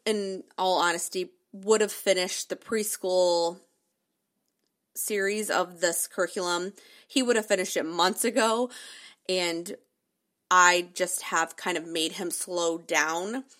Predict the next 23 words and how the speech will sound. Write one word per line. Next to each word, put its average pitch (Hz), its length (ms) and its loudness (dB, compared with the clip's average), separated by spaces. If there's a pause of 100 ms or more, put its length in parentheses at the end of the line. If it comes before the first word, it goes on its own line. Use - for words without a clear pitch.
(280)
just 185 280 0
so 214 100 -2
I 196 140 -6
could - 140 -16
kind - 120 -8
of 165 80 -8
stretch - 460 -4
it 170 80 -6
out 170 240 -2
throughout 180 260 -4
the 185 60 -8
whole 185 200 -4
year 180 280 -4
to 190 160 -12 (160)
give 196 220 -2
him 185 280 -8
something 170 580 -6 (440)
to 196 100 -8
do 254 480 -2
and 190 200 -2
to 202 100 -8
kind 180 340 -4
of 170 380 -2